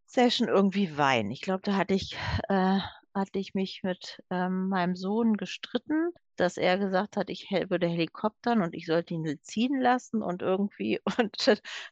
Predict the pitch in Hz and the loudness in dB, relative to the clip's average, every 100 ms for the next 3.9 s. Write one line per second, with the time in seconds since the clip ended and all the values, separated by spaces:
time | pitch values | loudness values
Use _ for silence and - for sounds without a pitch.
0 | - 214 - 254 277 277 - - 233 233 | 0 2 4 2 2 0 -2 -4 0 4
1 | 226 226 220 233 - 220 - 240 240 233 | 6 4 0 -4 -6 -6 4 6 8 6
2 | 240 254 226 214 214 220 202 226 196 202 | 6 6 4 4 4 4 6 6 6 4
3 | 220 - 196 214 220 - 214 - 190 | -2 0 0 0 -4 -6 -8 0 0